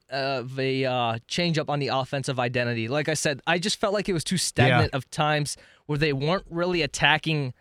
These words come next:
Speaker 1: how they needed to. There was times where Smith was getting very aggressive, and you, you saw late he got into some foul trouble. I would have loved to have seen more of the guards slashing to the basket, taking it in there and challenging those big guys. Yes,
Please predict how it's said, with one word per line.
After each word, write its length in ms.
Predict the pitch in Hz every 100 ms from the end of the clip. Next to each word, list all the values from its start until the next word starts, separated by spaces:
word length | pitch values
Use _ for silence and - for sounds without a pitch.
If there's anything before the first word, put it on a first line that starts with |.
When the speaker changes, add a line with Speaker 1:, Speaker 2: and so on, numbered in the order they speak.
| _ _ _ -
Speaker 1:
how 300 | - 143 151
they 180 | 147
needed 280 | 139 143 147
to. 160 | 170 156 - - -
There 120 | 208
was 160 | 247 -
times 340 | 185 233 175
where 200 | 170 143 _ - -
Smith 360 | - 196 285
was 140 | 285 190
getting 300 | 208 151 131
very 300 | 147 185 185
aggressive, 420 | 143 160 180 180
and 180 | 143 151
you, 120 | 226
you 260 | 247 220 254
saw 180 | 311 240
late 280 | 165 233
he 160 | 156 220
got 140 | 240 254
into 140 | 226
some 180 | 202 180
foul 240 | 165 220
trouble. 380 | - 135 101 - _ _ _ _ _ _ -
I 80 | 208
would 100 | 208
have 140 | 185
loved 240 | 156 226 -
to 60 |
have 100 | 190
seen 160 | 202 165
more 200 | 151 202
of 100 | 160
the 60 |
guards 320 | 156 160 175 -
slashing 460 | - 147 180 185
to 80 | 170
the 80 | 147
basket, 540 | 127 151 175 - 131 _ _ _ _ -
taking 300 | 190 180 165
it 100 | 165
in 140 | 190
there 160 | 165 139
and 160 | 139
challenging 480 | - 190 214 175 151
those 140 | 135 127
big 200 | 139 135
guys. 360 | 131 135 - - _ -
Yes, 480 | 170 226 196 -